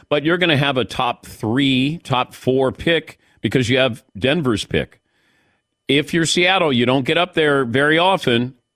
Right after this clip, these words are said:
Do you take a quarterback, even though you could get the second best quarterback off the board, and maybe you sign Geno Smith for a two-year deal or something like that? What,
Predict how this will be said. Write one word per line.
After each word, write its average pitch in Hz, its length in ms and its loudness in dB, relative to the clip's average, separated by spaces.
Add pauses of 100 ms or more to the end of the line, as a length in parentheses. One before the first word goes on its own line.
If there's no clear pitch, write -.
(360)
Do 131 220 0
you 135 260 0
take 151 360 -2
a 165 80 0
quarterback, 117 920 0 (440)
even 131 320 2
though 123 400 2
you 139 140 0
could 151 180 -4
get 156 140 -2
the 139 100 0
second 160 380 0
best 156 260 0
quarterback 143 500 0
off 127 240 0
the 113 80 0
board, 98 400 2 (1300)
and 135 280 0
maybe 143 220 0
you 143 100 0
sign 143 320 0
Geno 139 320 0
Smith 135 360 -2
for 147 160 0
a 127 40 -2
two-year 131 480 0
deal 113 280 0
or 87 140 0
something 92 380 -2
like 85 220 -2
that? 87 200 -2
What, 117 240 -2